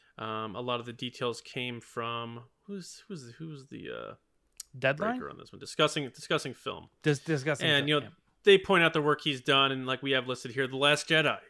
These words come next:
Speaker 1: being the art director there. Um, whatever you feel about The Last Jedi, it, if you watch Director and the Jedi, it is impossible to argue against the fact that the sets they built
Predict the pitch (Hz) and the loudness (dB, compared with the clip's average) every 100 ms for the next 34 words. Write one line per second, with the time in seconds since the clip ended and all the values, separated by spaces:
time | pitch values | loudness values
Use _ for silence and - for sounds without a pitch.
0 | _ - 131 123 127 131 131 123 - 117 | _ -10 -8 -4 -4 -2 -2 -4 -4 -6
1 | 117 131 135 135 - _ _ _ 160 127 | 0 2 2 0 -6 _ _ _ -6 -2
2 | 123 123 120 104 135 147 151 143 131 156 | 0 0 -2 -2 4 4 4 0 0 0
3 | 143 139 131 127 127 123 - 160 156 156 | 2 4 2 2 0 -2 0 2 6 6
4 | 151 156 - _ _ - 147 147 135 147 | 4 2 -4 _ _ -4 0 2 0 -4
5 | 147 151 139 131 139 - 151 143 139 151 | -4 -2 4 4 4 -2 -2 -2 -2 -4
6 | 139 135 143 143 143 143 143 143 139 131 | -4 -4 -2 0 0 -2 -2 -4 -4 -6
7 | 123 - 156 151 165 156 151 151 - - | -6 2 4 2 -2 0 0 0 -4 -4
8 | 139 123 147 139 135 131 131 127 - - | -4 0 2 2 0 -4 -4 -6 -8 -4
9 | 139 123 117 - - - 139 - - 123 | -2 -2 -10 -14 -10 -4 -4 -4 -6 -6
10 | 123 127 123 - - | -4 -4 -4 -8 -14